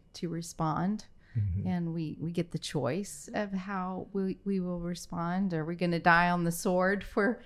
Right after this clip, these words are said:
Speaker 1: certain things? Or are we going to, um, be open to maybe not,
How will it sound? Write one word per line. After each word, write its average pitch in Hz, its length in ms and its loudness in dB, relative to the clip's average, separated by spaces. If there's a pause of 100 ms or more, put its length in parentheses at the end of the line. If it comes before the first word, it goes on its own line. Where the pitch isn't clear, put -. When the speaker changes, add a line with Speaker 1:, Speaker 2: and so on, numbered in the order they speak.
(300)
Speaker 1:
certain 220 360 4
things? 233 520 8
Or 202 160 10
are 196 80 6
we 196 180 6
going 196 380 4
to, 175 420 2 (540)
um, 175 640 2 (580)
be 202 180 6
open 202 480 6
to 165 540 0
maybe 190 340 2
not, 170 460 6